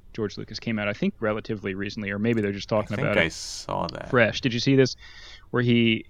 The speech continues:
Speaker 1: where he's basically like, uh, James Cameron was like, "Oh, I guess the Empire, I guess that wasn't really, like, just fantasy. That was kinda based in reality." And, and George Lucas is like, "Oh yeah, the Empire is the United States of America." <laughs> He was
Speaker 2: Oh,
Speaker 1: like,
Speaker 2: well,
Speaker 1: and
Speaker 2: he
Speaker 1: like,
Speaker 2: wrote, he wrote it during the Vietnam War, yeah.
Speaker 1: Yeah,
Speaker 2: Yeah.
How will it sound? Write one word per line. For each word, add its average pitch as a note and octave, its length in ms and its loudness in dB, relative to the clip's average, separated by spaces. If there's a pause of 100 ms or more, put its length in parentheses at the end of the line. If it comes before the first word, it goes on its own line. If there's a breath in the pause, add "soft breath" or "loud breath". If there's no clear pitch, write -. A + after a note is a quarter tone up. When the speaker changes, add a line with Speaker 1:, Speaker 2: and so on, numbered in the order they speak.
(220)
Speaker 1:
where C3+ 180 6
he's B2 240 4
basically A#2 480 4
like, G2+ 300 0
uh, G#2 260 0 (140)
James A#2+ 240 0
Cameron A#2 340 2
was G#2 180 -2
like, G2+ 240 -4
"Oh, C#3+ 160 6
I B2 80 8
guess C#3+ 200 0
the A#2 200 2
Empire, A#2+ 400 6
I G#2+ 80 4
guess D#3 140 -2
that - 160 4
wasn't A#2 300 -2
really, A2+ 200 4
like, G2 160 -2
just - 180 -2
fantasy. B2 380 2
That A2 120 2
was - 120 -6
kinda A2 160 0
based A2+ 360 0
in G2+ 180 -6 (800)
reality." A2 480 4
And, A#2 220 0
and B2+ 260 4
George A#2+ 240 6
Lucas B2 240 2
is A2 100 -2
like, A2+ 200 2
"Oh F3+ 140 12
yeah, B2 280 6
the C3+ 140 6
Empire C#3+ 360 8
is A2+ 140 4
the A2 80 -2
United A#2 420 4
States G2 220 -4
of G2 80 -12
America." A#2 380 -2 (160)
<laughs> A#2+ 160 -4
He D#3 120 4
was G#2 80 10
Speaker 2:
Oh, F#2+ 40 8
Speaker 1:
like, A#2 100 6
Speaker 2:
well, A#2+ 100 4
Speaker 1:
and A#2 80 4
Speaker 2:
he B2 60 4
Speaker 1:
like, A2+ 100 4
Speaker 2:
wrote, F2+ 100 -2 (400 loud breath)
he G#2 80 0
wrote G#2 140 6
it F2 80 0
during F2+ 180 2
the E2 60 -2
Vietnam D#2+ 400 2
War, E2 260 0
yeah. D2 200 -2 (800 soft breath)
Speaker 1:
Yeah, C#3+ 220 12
Speaker 2:
Yeah. - 0 -